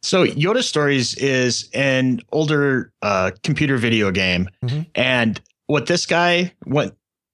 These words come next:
Speaker 1: went through in the blog post is he said he was able to fully, uh, reverse engineer this, at least on a way so he could grab the assets out. He could edit images in the, in the game,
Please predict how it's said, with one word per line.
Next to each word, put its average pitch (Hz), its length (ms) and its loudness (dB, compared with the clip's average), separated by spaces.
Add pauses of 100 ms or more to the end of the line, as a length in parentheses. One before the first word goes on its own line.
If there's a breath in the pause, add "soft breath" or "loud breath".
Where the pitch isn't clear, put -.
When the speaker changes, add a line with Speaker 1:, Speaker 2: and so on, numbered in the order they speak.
(440)
Speaker 1:
went 151 220 0
through 147 120 0
in 143 60 2
the 127 60 0
blog 135 300 0
post 120 280 0
is 127 180 -2
he 156 480 0
said 135 220 0
he 143 100 -2
was 147 140 0
able 143 180 0
to 117 100 0
fully, 151 600 -2 (340)
uh, 113 160 0
reverse 139 360 0
engineer 127 400 0
this, 123 260 0
at 127 140 0
least 143 500 -2 (260)
on 135 140 0
a 139 60 2
way 131 200 2
so 139 200 -2
he 147 160 0
could 120 320 -2 (460 loud breath)
grab 127 360 0
the 135 140 2
assets 127 420 0
out. 131 180 2
He 127 80 -2
could 123 200 0
edit 123 280 0
images 127 640 2 (200)
in 131 160 0
the, 120 200 -2
in 135 100 2
the 131 80 0
game, 113 420 0